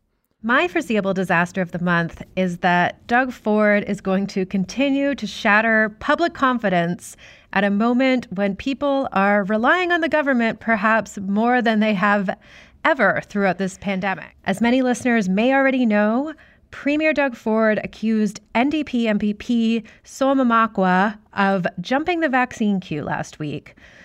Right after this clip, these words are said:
Mamakwa, who is Ontario's first and only Indigenous M P P, got vaccinated in early February at the request of the First Nations Health Authority and a number of chiefs.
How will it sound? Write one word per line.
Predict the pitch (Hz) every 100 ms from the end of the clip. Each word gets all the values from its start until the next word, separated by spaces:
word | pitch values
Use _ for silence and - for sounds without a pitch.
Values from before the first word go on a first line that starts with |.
| - _ 202
Mamakwa, | 202 220 240 254 240 240
who | 202 214 202 202
is | 190 196 190 185 175
Ontario's | - 196 180 214 208 196 196
first | - 226 269 220
and | 190 -
only | 202 214 226 240
Indigenous | 208 208 196 202 196
M | 190
P | 175 190
P, | - 262 269 254 - - - _
got | 196 -
vaccinated | 214 240 262 233 202
in | 190
early | 196 196 190
February | - 262 254 269 262 262 262
at | 190
the | 190
request | 185 180 226 214 208 -
of | 175
the | 180
First | 190 180 190
Nations | 175 180 170
Health | 262 294
Authority | 294 285 277 269 262
and | 220 190
a |
number | 196 196 190
of | 180 -
chiefs. | - 247 277 302 -